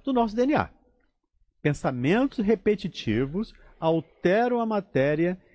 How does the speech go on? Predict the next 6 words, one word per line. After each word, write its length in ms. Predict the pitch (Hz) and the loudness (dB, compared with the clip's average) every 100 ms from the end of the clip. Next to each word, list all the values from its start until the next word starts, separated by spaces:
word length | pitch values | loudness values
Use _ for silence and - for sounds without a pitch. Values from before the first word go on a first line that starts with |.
| _ - | _ -6
e 180 | 160 202 | 0 2
as 160 | 175 | 0
nossas 480 | 135 123 143 208 180 | 0 -2 0 -2 -2
vidas. 760 | 107 127 165 117 95 82 - - _ - _ | -4 0 0 0 -2 -2 -10 -20 _ -20 _
Pensamentos 680 | 160 180 175 135 196 247 | 0 2 2 4 4 2
repetitivos 760 | - 175 185 165 - 147 254 277 | 2 2 0 -2 0 2 2 -2